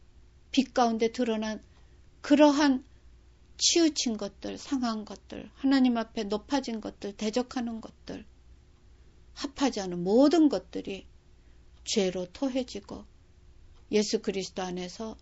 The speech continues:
용서받고 씻음받는 그 은혜의 보좌 앞에 담대히 나아가서 정말 오직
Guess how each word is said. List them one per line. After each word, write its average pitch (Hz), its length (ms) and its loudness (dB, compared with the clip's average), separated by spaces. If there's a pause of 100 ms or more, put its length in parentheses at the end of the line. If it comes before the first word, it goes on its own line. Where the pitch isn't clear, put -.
(800)
용서받고 240 680 4
씻음받는 196 880 -6
그 - 340 -2
은혜의 254 720 4 (1800)
보좌 202 320 0
앞에 170 220 -8
담대히 240 560 4
나아가서 180 680 -8 (1300)
정말 185 400 -6
오직 240 440 -2